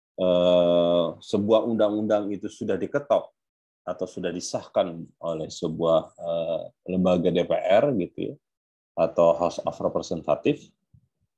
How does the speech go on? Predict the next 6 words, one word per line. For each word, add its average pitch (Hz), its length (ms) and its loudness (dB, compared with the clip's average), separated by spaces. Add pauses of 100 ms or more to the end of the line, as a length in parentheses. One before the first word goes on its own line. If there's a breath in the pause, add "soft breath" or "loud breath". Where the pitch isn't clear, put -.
maka 120 400 4
yang 139 240 4
akan 117 320 0
menjalankan 101 560 2
undang-undang 92 640 -2
itu 85 160 -14